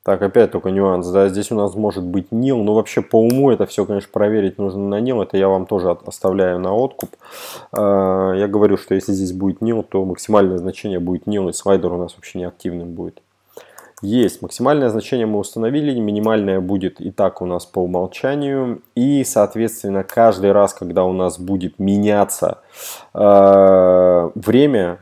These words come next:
для нашего плеера, нам нужно также и у слайдера менять значение. А именно значение value ставить, м,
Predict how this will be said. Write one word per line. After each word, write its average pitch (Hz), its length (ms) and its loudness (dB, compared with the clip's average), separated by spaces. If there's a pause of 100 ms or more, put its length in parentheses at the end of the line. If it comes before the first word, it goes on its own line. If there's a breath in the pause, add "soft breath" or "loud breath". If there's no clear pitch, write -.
для 92 180 -4
нашего 90 340 -2
плеера, 90 540 -2
нам 110 320 -2
нужно 107 680 -6
также 98 500 -6
и 101 220 -6
у 98 160 -6
слайдера 98 640 0
менять 90 360 -4
значение. 90 720 -10 (840)
А 87 160 -6
именно 101 300 -6
значение 92 600 -10
value 98 580 -4 (220)
ставить, 98 800 -6 (1200)
м, 92 720 -12